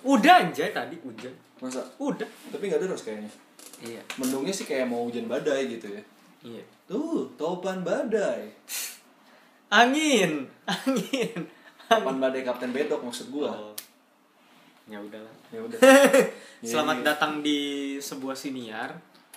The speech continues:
Speaker 2: Sebuah
Speaker 1: Eh, sebuah
Speaker 2: pod-,
Speaker 1: podcast dari
Speaker 2: dari
Speaker 1: sebuah
Speaker 2: sebuah
Speaker 1: kesebuahan.
Speaker 2: siniar. Se-, dari sebuah siniar.
Speaker 1: <laughs> Sebuah siniar dari sebuah kesebuahan.
Speaker 2: <laughs> Pusing dah lu.
Speaker 1: Sebuah siniar adalah sebuah siniar dari sebuah kesebuahan.
Speaker 2: Udah.
Speaker 1: Mampus.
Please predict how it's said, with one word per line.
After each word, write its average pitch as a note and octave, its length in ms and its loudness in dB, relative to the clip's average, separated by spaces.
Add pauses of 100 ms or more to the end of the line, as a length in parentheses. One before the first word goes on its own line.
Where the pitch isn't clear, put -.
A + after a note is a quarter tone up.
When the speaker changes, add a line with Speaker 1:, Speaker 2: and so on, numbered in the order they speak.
(300)
Speaker 2:
Sebuah - 560 -8
Speaker 1:
Eh, B2 40 -12
sebuah B2 460 -8
Speaker 2:
pod-, B2 240 -12
Speaker 1:
podcast B2 380 -12
dari A#2+ 260 -8
Speaker 2:
dari - 60 -8
Speaker 1:
sebuah - 20 -8
Speaker 2:
sebuah A#2+ 340 -10
Speaker 1:
kesebuahan. A2 520 -12
Speaker 2:
siniar. - 420 -20
Se-, - 260 -10
dari F3+ 220 10
sebuah E3+ 300 4
siniar. F3 520 4 (100)
Speaker 1:
<laughs> - 100 -10
Sebuah F#3 280 4
siniar F3+ 440 2
dari E3+ 200 0
sebuah E3+ 320 -4
kesebuahan. D3+ 560 -6 (500)
Speaker 2:
<laughs> - 440 0
Pusing C#3+ 360 0
dah C#3 180 4
lu. A#2 140 -4 (280)
Speaker 1:
Sebuah F#3 320 -2
siniar G3+ 400 -2
adalah F#3 300 -2
sebuah D#3+ 320 0
siniar E3 420 -4
dari F3 220 4
sebuah D#3+ 320 2
kesebuahan. C#3+ 600 -4
Speaker 2:
Udah. B2 280 -2
Speaker 1:
Mampus. D#3 420 -8